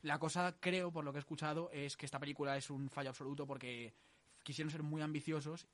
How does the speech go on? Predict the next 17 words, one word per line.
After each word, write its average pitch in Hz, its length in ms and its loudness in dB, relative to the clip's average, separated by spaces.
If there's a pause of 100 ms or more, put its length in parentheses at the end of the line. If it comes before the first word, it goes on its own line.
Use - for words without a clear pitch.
(120)
y, 143 300 4 (140)
y 135 100 0
en 131 80 0
vez 143 100 2
de 156 60 2
adaptar 156 320 2
una 147 140 2
novela 151 280 2
como 139 180 0
tal, 147 220 0 (140)
hicieron 147 260 0
un 156 80 4
batiburrillo 139 540 2
de 127 60 -2
todos 143 180 0
los 139 100 -2
conceptos 135 640 -4